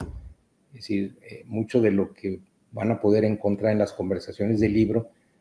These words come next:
son cuestiones que no nos hemos cuestionado de si ese liderazgo que aprendimos funciona. Sabemos que no funciona, están,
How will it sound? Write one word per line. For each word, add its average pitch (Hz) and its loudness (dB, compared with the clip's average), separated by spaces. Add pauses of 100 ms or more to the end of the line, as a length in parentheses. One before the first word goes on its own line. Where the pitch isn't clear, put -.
(220)
son 123 2
cuestiones 131 6
que - -2
no 123 4
nos 139 0
hemos 135 4
cuestionado 117 4
de 101 4
si - -4
ese - 2
liderazgo 117 6 (580)
que - 0
aprendimos 113 4
funciona. 127 4
Sabemos 131 0
que 127 0
no 120 4
funciona, 131 6
están, 110 -2